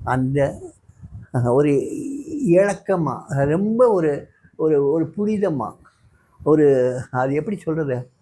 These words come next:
அஹ், ஒரு வித்தியாசமான ஒரு, ஒரு காரூணியத்துல வரக்கூடிய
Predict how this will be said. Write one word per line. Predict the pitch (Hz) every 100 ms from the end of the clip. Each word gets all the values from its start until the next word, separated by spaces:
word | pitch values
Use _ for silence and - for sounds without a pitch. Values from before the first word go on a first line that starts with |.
| _ _ -
அஹ், | 127
ஒரு | 123 135 131
வித்தியாசமான | 147 160 208 196 180 175 180 202 180
ஒரு, | 135 123 120
ஒரு | 123 135 -
காரூணியத்துல | 151 160 170 175 175 170 175 156
வரக்கூடிய | 127 113 117 107 101